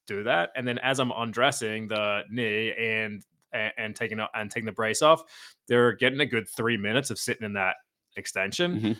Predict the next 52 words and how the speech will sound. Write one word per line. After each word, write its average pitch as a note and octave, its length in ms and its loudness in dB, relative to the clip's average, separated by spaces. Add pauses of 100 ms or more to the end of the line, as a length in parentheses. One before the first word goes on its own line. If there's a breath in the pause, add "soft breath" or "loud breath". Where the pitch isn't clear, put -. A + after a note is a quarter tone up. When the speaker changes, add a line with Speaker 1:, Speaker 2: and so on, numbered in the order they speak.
Speaker 1:
And G#2+ 100 -10
so A2+ 120 -2
that's A#2+ 220 6
kinda A#2 220 2
how G#2 180 4
I F#2 60 0
kill G#2+ 240 -4
birds, G2 280 -2 (100)
two A2 160 -6
birds G2 240 -2
with F#2 80 -8
one F#2+ 160 -4
stone G#2 340 -2
there. G#2+ 320 2 (360 loud breath)
Um, G#2 380 4 (100)
and A#2 120 0
then E3 220 6
if A#2+ 100 0
I, A2+ 280 4 (100)
you B2+ 60 -8
know, G#2 100 -4
if F#2+ 80 -12
we A#2 200 -6 (260)
look C3+ 240 -2
at G#2 220 0
it A2+ 100 0
and G#2 100 -4
it's G#2 140 -8
symmetrical G2+ 840 -4
to G2 520 -6
the G#2 100 -6 (320)
other G2 200 -8
knee, G2 400 -4
I, E2 440 -8
I - 40 -4
might, A2+ 280 -2 (200)
you G#2 100 -14
know, F#2+ 120 -8
test - 380 -6
the - 140 -4
end A#2 200 -4
feel E3+ 480 4
a - 40 -6
little D#3 200 2
bit, F#3+ 280 2 (400 soft breath)
but, B2 320 4 (240)
but A2+ 100 -10
that's D3+ 240 -4
really F3+ 160 4
about C#3+ 260 4
it, E3+ 180 2
because A#2+ 360 -10